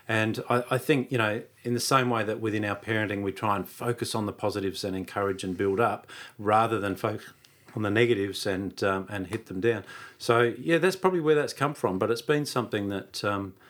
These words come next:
has been, I think, really good for our kids, and it'd be interesting to have a conversation with each of them and to see what they feel otherishness is.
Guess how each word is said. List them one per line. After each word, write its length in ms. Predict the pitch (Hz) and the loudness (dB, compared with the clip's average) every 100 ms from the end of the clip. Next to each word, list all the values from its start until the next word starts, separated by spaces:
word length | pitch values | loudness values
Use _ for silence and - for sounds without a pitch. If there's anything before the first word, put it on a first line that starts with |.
| - _ | -20 _
has 180 | 117 95 | -4 0
been, 560 | 117 104 101 101 113 - | 2 2 0 -4 -8 -10
I 60 | 113 | -10
think, 280 | 101 101 104 | -6 -6 -4
really 240 | 104 95 | -2 -2
good 260 | 90 107 113 | -2 -2 -2
for 180 | - 123 | -2 -2
our 80 | 104 | -2
kids, 380 | - 98 92 - | -4 -4 -4 -4
and 60 | 98 | -6
it'd 80 | 98 | -4
be 60 | |
interesting 300 | 110 - 98 | -6 -6 -6
to 40 | 95 | -4
have 100 | 92 | -4
a 40 | |
conversation 640 | - 98 90 - 98 - 95 | -6 -8 -8 -4 -4 -4 -4
with 100 | 92 | -2
each 220 | 98 - | -4 -4
of 80 | 95 | -6
them 160 | 107 | -4
and 80 | 110 | -4
to 80 | 98 | -6
see 300 | - 107 98 - - - | -6 -6 -6 -10 -12 -4
what 220 | 107 - | -2 0
they 160 | 107 | 0
feel 300 | 98 117 101 | 2 0 0
otherishness 840 | 98 107 107 101 98 - 92 92 - | -2 -2 0 0 0 -2 -4 -2 2
is. 380 | 117 120 - | 2 2 0